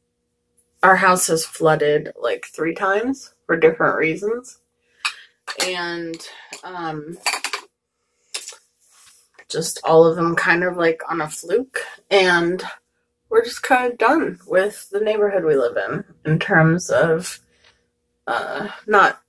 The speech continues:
the neighborhood, but the house. So I, yeah, I just haven't,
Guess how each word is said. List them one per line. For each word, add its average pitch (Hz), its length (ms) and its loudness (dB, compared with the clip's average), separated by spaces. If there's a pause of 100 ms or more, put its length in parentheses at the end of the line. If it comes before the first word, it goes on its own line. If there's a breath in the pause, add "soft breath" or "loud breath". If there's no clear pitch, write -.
(100)
the 180 100 0
neighborhood, 160 560 0
but 151 120 -4
the 131 140 -8
house. - 340 -8
So 175 600 -4 (1900)
I, 180 840 2 (280)
yeah, - 260 -2 (360)
I 170 160 2
just 160 460 -2 (1120 loud breath)
haven't, 185 760 4